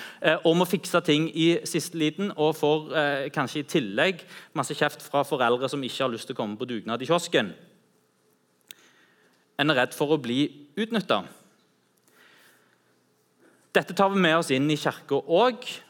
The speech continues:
og vi tar med oss vårt forbehold om frivillighet inn i kirken. Og vi vegrer oss for å si ja til noe.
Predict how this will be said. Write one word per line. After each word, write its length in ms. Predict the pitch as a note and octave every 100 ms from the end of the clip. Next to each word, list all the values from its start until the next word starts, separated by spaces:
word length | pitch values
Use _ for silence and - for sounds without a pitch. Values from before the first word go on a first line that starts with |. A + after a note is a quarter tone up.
| -
og 140 | D#3
vi 80 | E3
tar 300 | - E3+ G#2
med 160 | G2 D3+
oss 120 | E3
vårt 180 | C#3+ D3
forbehold 580 | - B2 B2 B2+ E3 F#3 C#3+
om 100 | C3+
frivillighet 720 | - C3+ A2+ A#2+ D#3 G3 - - - - _ -
inn 240 | A#2 C3+ C#3+ -
i 220 | G#2+ A#2 B2+ _ _ _ _ _ _ -
kirken. 480 | B2+ - - A3 - - _ _ _ _ _ _ _ _ _ _ -
Og 80 | B2+
vi 80 | C#3
vegrer 400 | C#3 G2 - C3
oss 80 | -
for 180 | A#2+ A#2
å 40 |
si 200 | - C3+
ja 160 | A#2+ A#2 C#3+ D3+
til 160 | E3+
noe. 360 | G2+ F2+ G2+